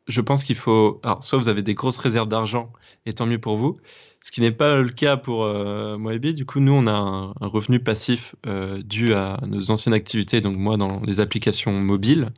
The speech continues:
euh, qui me permettent de vivre, et ensuite un peu la vidéo, mais c'est, c'est un peu moindre. Et donc, je pense qu'il faut avoir vraiment une bonne base de réserve si jamais il y a un drame qui se passe à l'étranger,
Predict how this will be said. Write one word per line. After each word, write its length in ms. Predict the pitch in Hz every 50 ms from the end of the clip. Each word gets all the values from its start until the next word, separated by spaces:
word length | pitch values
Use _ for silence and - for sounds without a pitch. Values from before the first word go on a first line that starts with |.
| _ _ - - - - - - _ _ - -
euh, 60 | 98
qui 180 | 95 - - -
me 60 | 101
permettent 300 | - 107 101 101 104 101
de 80 | 92 98
vivre, 500 | 95 101 131 156 160 131 101 95 95 - - _ -
et 60 | 185 151
ensuite 400 | 101 95 - - 135 120 - - -
un 120 | 113 104
peu 140 | 104 110 120
la 100 | 113 107
vidéo, 560 | 101 104 98 101 107 107 110 113 117 120 117
mais 140 | 101 95 92
c'est, 380 | - - - 98 95 95 - - - 120 -
c'est 160 | - - -
un 40 | 98
peu 120 | 92 - 95
moindre. 400 | 98 104 127 147 143 107 90 - _ _ - - - - - - - _ _ - -
Et 160 | 110 101 104
donc, 280 | 104 104 101 - - _ _ -
je 100 | - -
pense 160 | - 139 139
qu'il 140 | - 139 127
faut 140 | - 120
avoir 340 | 110 113 113 127 135 127 120
vraiment 260 | 110 110 120 127 143
une 120 | 143 120 107
bonne 240 | 101 117 123 131 120
base 440 | 127 131 127 120 104 98 101 - _ _ _ -
de 160 | 170 107 110
réserve 540 | 110 110 110 104 104 117 117 110 98 92 - _
si 240 | _ - - 104 92
jamais 280 | 95 107 107 113 117 110
il 40 |
y 40 | 101
a 60 | 95
un 60 | 95 98
drame 340 | 90 98 101 117 123 117
qui 140 | 107 - -
se 80 | - -
passe 240 | - 113 107 - -
à 40 |
l'étranger, 520 | 98 95 - - - 98 92 101 120 143